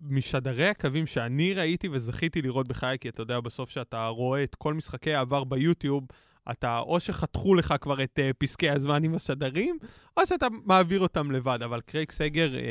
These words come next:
בוודאי היה המוצלח שביניהם, וגרג פופוביץ', באמת, אתה לא רואה אותו gets emotional הרבה.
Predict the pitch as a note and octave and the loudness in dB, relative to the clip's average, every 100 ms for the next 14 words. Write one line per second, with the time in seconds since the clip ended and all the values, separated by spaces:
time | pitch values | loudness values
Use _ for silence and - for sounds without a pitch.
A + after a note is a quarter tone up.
0 | A2 A2+ A#2 B2 A#2 B2 A#2 D3+ D3+ B2 | -4 -2 -4 -2 -2 -2 2 2 2 0
1 | A#2+ B2+ B2+ B2 - - - _ - - | 0 0 -2 -4 -12 -20 -20 _ -16 -8
2 | B2 B2 A2+ A2+ A#2 B2 - - D3+ C#3 | -6 -4 -2 -2 0 -2 -4 -2 0 0
3 | - C#3 B2 A2+ A2 A#2+ E3+ E3+ A#2+ A#2 | -2 -4 -2 -2 -2 -2 -2 -4 -4 -4
4 | A2 A2 A2 A2+ A2+ C3+ D#3+ - D#3+ D#3 | -4 -4 -4 -6 -6 -2 -4 0 0 0
5 | D3 A#2+ - B2 A#2+ C#3+ D3+ C3 A#2 A2 | 0 -2 -6 -4 0 0 0 -2 -2 -2
6 | A#2 D#3+ F3+ E3 D3+ - C3+ B2 A#2 A#2+ | 2 2 4 4 2 0 0 2 2 2
7 | B2 C#3 C#3+ - C3 B2+ C3 C3 B2 A2+ | 2 2 0 -2 -4 0 2 0 -4 -6
8 | A2 A#2 A#2 A#2 | -6 -6 -6 -2